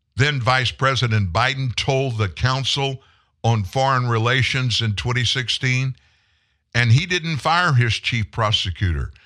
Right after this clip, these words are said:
And because I have the confidence of the president, I was there and I said, "I'm not signing it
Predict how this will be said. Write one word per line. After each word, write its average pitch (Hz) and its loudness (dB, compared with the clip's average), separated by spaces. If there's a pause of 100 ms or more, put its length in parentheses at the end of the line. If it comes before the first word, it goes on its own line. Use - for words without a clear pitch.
(360)
And 127 2
because 123 0
I 143 4
have 131 0
the 110 -4
confidence 117 -2
of 92 -4
the 95 -2
president, 143 -2 (180)
I 131 2
was 113 0
there 117 2 (200)
and 110 0
I 131 2
said, 117 0 (280)
"I'm 117 2
not 143 0
signing 170 0
it 69 -2